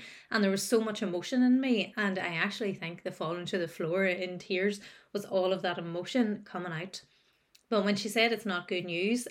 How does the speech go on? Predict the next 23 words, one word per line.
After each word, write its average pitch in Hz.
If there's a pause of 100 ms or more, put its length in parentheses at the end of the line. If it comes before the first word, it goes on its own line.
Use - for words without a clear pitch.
I 196
knew 180
exactly 165
what 165
she -
meant. 196 (300)
It 185
meant 180
that 185
Luke 170
had 156
Duchenne 165
muscular 175
dystrophy, 247 (440)
which 202
is 185
a 175
progressive 196
and 170
life-limiting 190
muscle 180
wasting 269
condition. 330